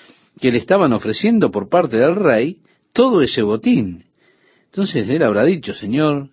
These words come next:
yo seré bueno, te lo prometo, pero déjame ir, solo déjame ir, por favor, Señor".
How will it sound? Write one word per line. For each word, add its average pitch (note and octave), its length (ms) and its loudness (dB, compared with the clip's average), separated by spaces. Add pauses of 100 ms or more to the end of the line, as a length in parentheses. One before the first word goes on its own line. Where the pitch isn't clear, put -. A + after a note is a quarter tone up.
(380)
yo F#3 160 0
seré F3+ 280 2
bueno, E3+ 480 4
te C3+ 100 0
lo C3+ 140 0
prometo, C#3+ 540 0
pero G#2+ 400 0 (200)
déjame B2+ 540 -4
ir, F2 320 -6 (340)
solo A3 320 4
déjame A2+ 400 0
ir, A2 180 -2
por A3+ 200 2
favor, A2+ 400 0
Señor". F#2 580 -8